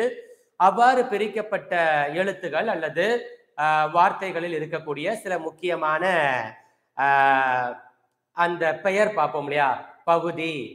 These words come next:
விகுதி, சந்தி, சாரியை, விகாரம் அப்படிங்கிற பகுப்பத உருக்கிலக்கணம் பத்தி நம்ம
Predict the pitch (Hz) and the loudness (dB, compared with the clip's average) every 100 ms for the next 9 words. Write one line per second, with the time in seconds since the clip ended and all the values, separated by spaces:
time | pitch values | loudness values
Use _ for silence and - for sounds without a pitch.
0 | - _ 151 160 165 156 160 131 - - | -20 _ -10 -8 -8 -8 -8 -8 -10 -18
1 | - - 165 175 165 160 156 113 - _ | -12 -2 -2 -2 -6 -6 -6 -8 -12 _
2 | - 156 156 160 151 151 151 117 - - | -6 0 2 2 0 -2 -2 -6 -10 -20
3 | _ 180 180 170 151 151 131 127 127 143 | _ -2 2 2 4 0 -2 -8 -6 -6
4 | 139 165 220 - - - - 208 247 - | -2 -2 -4 -10 -20 -12 -2 0 0 -2
5 | 208 196 175 170 202 196 175 165 160 156 | 0 0 -2 -4 -6 -4 -4 -4 -6 -8
6 | 151 147 226 202 156 | -6 -6 -4 -4 -2